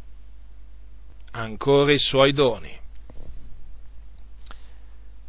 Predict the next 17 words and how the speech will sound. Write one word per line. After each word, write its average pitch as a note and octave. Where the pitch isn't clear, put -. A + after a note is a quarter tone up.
I G#2+
doni D3+
dello C3+
Spirito D3+
Santo, B2+
enumerati A#2+
da C3+
Paolo B2
in A2
primo C3+
Corinzi, B2+
capitolo B2
dodici. A#2+
È D3
triste F3
constatare F3+
che E3+